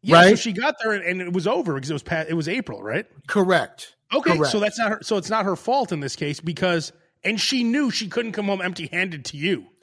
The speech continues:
Speaker 2: No, what I'm saying is, had she come home empty-handed and said, "I didn't get anything because it wasn't half price,"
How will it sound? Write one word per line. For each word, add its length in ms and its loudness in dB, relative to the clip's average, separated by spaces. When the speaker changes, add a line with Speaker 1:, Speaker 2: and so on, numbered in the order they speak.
Speaker 2:
No, 160 2
what 240 -2
I'm 120 0
saying 420 2
is, 500 -2
had 300 0
she 180 -4
come 220 -4
home 440 0
empty-handed 920 -4
and 200 0
said, 600 0
"I 140 2
didn't 240 6
get 200 4
anything 460 -8
because 320 -8
it 120 -10
wasn't 400 -2
half 360 -6
price," 560 -6